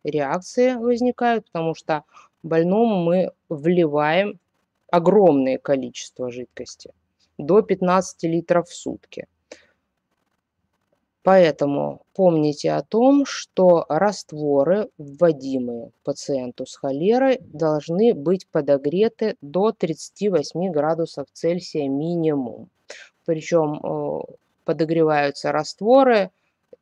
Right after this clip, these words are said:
Идея класть грелку на место введения катетера в организм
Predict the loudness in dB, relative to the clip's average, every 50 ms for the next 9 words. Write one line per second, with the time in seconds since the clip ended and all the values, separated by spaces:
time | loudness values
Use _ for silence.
0 | _ -10 -8 -8 -6 -2 0 2 2 2 2 2 0 0 0 -2 -4 -8 _ _
1 | _ -20 -14 -6 -4 -2 0 0 0 -2 -4 -4 -2 0 2 2 2 0 0 -2
2 | -2 -2 0 0 0 -2 -2 -2 -4 -4 -2 -2 -4 -6 -6 -4 -2 -2 -2 -2
3 | -2 -2 -4 -4 -4 -6 -4 0 0 0 0 0 -2 -2 0 2 2 0 0 0
4 | -2 -2 -2 -2 -4 -4 -4 -4 -4 -6 -8 -12